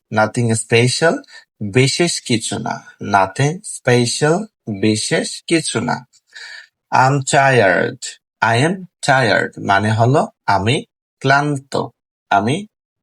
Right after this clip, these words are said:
ক্লান্ত। I am tired, আমি ক্লান্ত। আচ্ছা, খাবার দাবার। আমরা বলতে পারি ফুড ইটিং। ফুড, খাবার দাবার নিয়ে আমরা যেভাবে কথা বলবো।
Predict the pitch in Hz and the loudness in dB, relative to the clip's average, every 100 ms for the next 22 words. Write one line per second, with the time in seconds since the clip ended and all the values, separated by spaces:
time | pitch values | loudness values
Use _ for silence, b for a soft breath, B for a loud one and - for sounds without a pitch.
0 | - 127 92 82 92 90 - 104 101 101 | -2 0 0 -2 -8 -10 -4 -2 -2 -2
1 | - 127 151 233 - - 98 117 220 - | 2 4 4 0 -4 -4 -2 -2 -6 -4
2 | - 131 113 - - _ _ _ _ _ | -2 -2 -2 -10 -14 _ _ _ _ _
3 | _ _ - B B B B B - 120 | _ _ -20 B B B B B -4 -2
4 | 120 - - - _ _ _ _ - - | -2 -4 -6 -8 _ _ _ _ -14 -2
5 | 143 147 156 151 175 214 - 110 113 110 | 0 2 2 2 -2 -6 -10 0 2 2
6 | 95 90 - _ _ _ _ 101 104 107 | 2 0 -4 _ _ _ _ -2 0 2
7 | 113 117 117 123 123 - 156 - - _ | 2 2 0 -2 -2 -2 -2 -2 -16 _
8 | - 107 - - - _ _ - - 123 | -4 -4 -4 -10 -10 _ _ -10 0 4
9 | 151 156 - _ - 110 113 113 120 127 | 2 0 -12 _ -2 2 2 2 0 0
10 | 127 127 127 139 113 98 98 98 87 110 | 0 0 0 0 -2 -2 -2 0 -2 -4
11 | 92 90 92 | -4 -6 -6